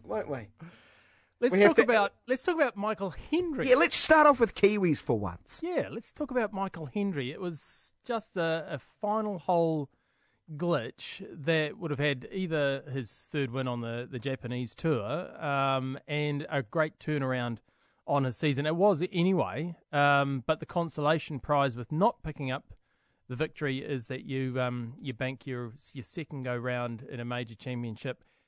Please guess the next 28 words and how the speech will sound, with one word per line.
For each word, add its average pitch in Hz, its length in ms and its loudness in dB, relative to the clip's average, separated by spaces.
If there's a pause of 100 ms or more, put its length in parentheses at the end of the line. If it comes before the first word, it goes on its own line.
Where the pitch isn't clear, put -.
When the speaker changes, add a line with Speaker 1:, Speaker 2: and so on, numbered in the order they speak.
(160)
Speaker 2:
back-to-back 143 680 -4 (220)
Opens, 127 380 -2
'cause 123 140 -14
of 127 120 -10
course 139 240 -6
you'll 123 100 -6
remember 120 360 -4
that 120 120 -2
he 123 160 -4 (280)
qualified 127 480 0
in 120 80 -2
this 139 160 -4
tournament 127 380 -4 (100)
last 240 360 -4
year 110 360 -8
to 147 100 -6
get 131 160 -2
in 123 80 -4
the 120 100 -2
Open 123 320 -2
at, 123 120 -8 (100)
uh, 120 40 -4
at 120 260 -6
Royal 123 240 -4
Birkdale 117 560 -4 (440)
as 131 200 -4
well. 127 300 2
So 143 360 2